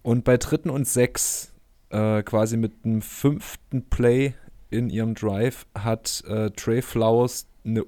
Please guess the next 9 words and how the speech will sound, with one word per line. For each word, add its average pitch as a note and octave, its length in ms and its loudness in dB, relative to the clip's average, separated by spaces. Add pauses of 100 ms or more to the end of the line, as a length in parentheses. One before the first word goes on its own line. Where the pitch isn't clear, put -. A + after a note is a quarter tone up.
(120)
unglaublich A#2+ 760 0
gute B2+ 340 0
Pass-Deflection A#2 880 -2
gegen, G#2+ 460 -2
äh, G#2 260 -2
Travis G#2+ 380 -2
Kelce B2+ 520 0 (720)
gemacht. B2 680 0 (100)
Ähm, A2+ 500 2